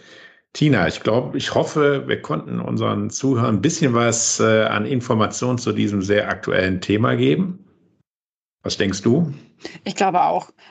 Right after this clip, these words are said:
Speaker 2: Gerne, ähm, wenn irgendjemand dazu noch eine Frage hat, meldet euch gerne über den B V C M, ähm, bei uns, dann können wir das ein oder andere Thema dazu noch mal aufgreifen.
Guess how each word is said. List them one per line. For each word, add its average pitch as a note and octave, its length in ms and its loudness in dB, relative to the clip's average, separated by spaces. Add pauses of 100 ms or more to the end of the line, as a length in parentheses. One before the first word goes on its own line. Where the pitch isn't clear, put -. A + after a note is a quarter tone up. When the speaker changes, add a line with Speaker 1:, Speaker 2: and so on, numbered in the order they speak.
(140)
Speaker 2:
Gerne, A3 500 2
ähm, G3+ 560 0
wenn G3 440 0
irgendjemand F#3+ 600 0
dazu F#3 220 -6
noch F3+ 140 -2
eine F3 100 -4
Frage F#3 340 -2
hat, F3+ 140 -4 (360)
meldet A3+ 380 2
euch G3+ 180 0
gerne G#3 260 2
über G3 160 0
den G3 140 0
B G3+ 100 0
V F#3+ 160 0
C - 160 -4
M, G#3+ 280 2 (400)
ähm, G3 360 0
bei F#3+ 160 2
uns, G3 240 2
dann F#3+ 120 2
können F3+ 140 0
wir F3 80 4
das E3+ 120 -4
ein E3 200 2
oder E3+ 140 2
andere E3+ 280 -2
Thema F3 280 2
dazu E3+ 280 -2
noch E3+ 140 0
mal D#3+ 160 2
aufgreifen. D#3+ 680 -2